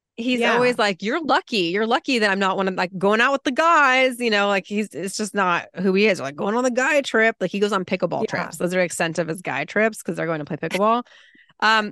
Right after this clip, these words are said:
Speaker 1: but, I mean, sometimes it's hard because I'm like you. Like, I do like to go out and be social. And sometimes, like, he'll go if I, like, really am like, "Oh, I really want you to go."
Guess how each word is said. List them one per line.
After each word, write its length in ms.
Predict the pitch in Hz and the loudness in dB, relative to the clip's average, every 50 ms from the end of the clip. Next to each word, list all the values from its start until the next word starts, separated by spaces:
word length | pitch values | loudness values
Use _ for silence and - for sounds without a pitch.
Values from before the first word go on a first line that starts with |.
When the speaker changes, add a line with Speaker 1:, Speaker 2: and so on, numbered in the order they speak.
| - 214 | -4 -2
Speaker 1:
but, 280 | - 294 285 277 277 - | 0 0 0 0 0 2
I 60 | 302 | 4
mean, 180 | 320 349 339 320 | 4 4 4 4
sometimes 360 | - 427 440 523 523 466 359 | 2 2 4 4 4 4 4
it's 120 | 311 226 277 | 2 2 2
hard 360 | 202 202 180 185 190 214 220 | 2 4 4 4 4 4 2
because 260 | 262 247 285 254 233 - | 2 2 2 2 2 2
I'm 200 | 208 233 240 247 | 2 2 2 2
like 240 | 247 247 - - | 0 0 0 0
you. 200 | 311 339 285 208 | 0 2 2 2
Like, 200 | 165 165 170 - | 2 0 0 0
I 140 | 175 202 214 | 0 0 0
do 280 | 208 202 220 254 285 294 | 0 0 0 0 0 2
like 420 | 277 247 208 175 170 - - - _ | 2 2 2 2 0 -2 -6 -16 _
to 140 | - - 190 | -4 -4 -2
go 180 | 175 185 185 180 | 0 2 2 4
out 240 | 165 147 151 156 - | 4 4 2 2 0
and 100 | 180 180 | -2 -4
be 120 | 185 170 | -4 -4
social. 600 | - - 175 165 151 - 180 170 165 165 160 - - - - - - - _ - | -2 -2 -2 -2 -2 0 0 0 0 0 -2 -4 -8 -18 -20 -20 -20 -20 _ -2
And 380 | - 196 196 190 196 202 190 | 0 0 2 0 0 -2 -6
sometimes, 800 | - - 262 247 254 277 269 285 285 277 269 262 262 269 254 254 | -2 0 2 2 2 2 0 0 2 4 4 4 4 2 2 2
like, 140 | 247 233 - | 2 2 0
he'll 200 | - 381 415 - _ - | 0 -4 -4 -4 _ -4
go 420 | - 180 165 120 127 123 143 151 151 | -2 -2 0 -2 -4 -6 -6 -6 -6
if 120 | 185 - | -4 -2
I, 200 | 196 180 180 185 | 0 0 0 2
like, 160 | 185 185 175 - | 0 -2 -2 -4
really 380 | 180 180 180 180 175 175 175 | -6 -4 -2 -2 0 0 -2
am 80 | 170 170 | -2 -4
like, 140 | 170 175 - - | -6 -6 -6 -2
"Oh, 80 | 190 | 0
I 80 | 196 190 | 0 0
really 200 | 185 180 185 180 | 0 -2 -4 -6
want 120 | 175 151 151 | -6 -6 -6
you 60 | 156 | -8
to 60 | 160 | -6
go." 340 | 160 175 160 160 175 196 | -4 -2 -2 0 -2 -2